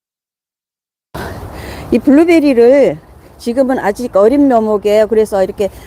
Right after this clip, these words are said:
뿌리가 막 감쌌으면 여기를 막 뜯어줘야 되는데요. 뜯어주지 않아도 될 것 같고요. 심으실 적에 요만큼 정도 되게, 요만큼, 흙이 요만큼 올라오게 심으시면 물 주고, 물 주고 흙이 내려가면서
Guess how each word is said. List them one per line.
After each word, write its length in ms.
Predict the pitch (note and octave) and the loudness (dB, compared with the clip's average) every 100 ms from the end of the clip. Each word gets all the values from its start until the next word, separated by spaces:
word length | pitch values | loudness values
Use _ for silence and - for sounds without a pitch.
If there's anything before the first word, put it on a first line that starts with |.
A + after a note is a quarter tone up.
| - | -10
뿌리가 300 | E4 E4 D#4 | -4 0 0
막 200 | C4 - | 0 -2
감쌌으면 540 | - G#3 C#4+ C#4+ A#3+ | -2 -2 -2 -2 -2
여기를 240 | G#3 A3 A3 | 0 -2 -4
막 160 | G3 | -4
뜯어줘야 480 | D4 D#4+ E4+ C#4+ A3+ | -4 0 0 2 0
되는데요. 540 | G3+ F#3+ F#3 F3+ A#3+ B3+ | 2 0 0 0 0 0
뜯어주지 500 | F4+ G#4 G4 C#4 G3 | -2 0 0 0 0
않아도 320 | F#3+ G#3+ G3+ | 2 0 -2
될 160 | G3+ F#3+ | -2 0
것 120 | G#3+ | 0
같고요. 500 | F#3 - G#3 C#4 F#3 - - - | 0 -2 -2 0 0 -6 -20 -20
심으실 440 | - F4+ G4 G4+ D4 | -4 2 2 2 0
적에 300 | B3+ A#3+ C4 | 0 2 2
요만큼 540 | A3+ C#4+ E4+ F4 C#4 | 2 2 2 0 -2
정도 300 | B3+ A3+ G#3+ | 0 0 0
되게, 480 | G3+ G3 F#3 F#3+ E3+ - - - - - - - - | -2 -2 2 2 0 -4 -20 -20 -20 -20 -20 -14 -4
요만큼, 460 | B3+ D#4+ E4+ D4+ | 0 0 0 -2
흙이 260 | B3 F4 F#4+ | -2 -2 0
요만큼 420 | G3 B3 D4+ C#4 | 2 0 0 -2
올라오게 460 | G3+ A3 C#4+ C#4+ A#3+ | 2 4 4 2 0
심으시면 760 | A#3 D4 D4 A#3 G#3+ C#4 G3+ - - - | -2 -6 -6 -6 -4 -2 -2 -6 -16 -6
물 220 | A3+ D#4+ | 2 2
주고, 640 | D#4 C#4+ C#4 C4+ B3 F3+ - | 2 0 4 4 4 2 -2
물 240 | G#3+ C#4+ | -2 -2
주고 280 | D4+ C#4 C#4 | -2 -2 -2
흙이 340 | E4 D#4+ D4+ A#3+ | -2 -2 -2 0
내려가면서 840 | G#3 B3+ B3 A3+ G#3+ G#3+ C4 F3+ | 2 2 2 0 -2 0 0 0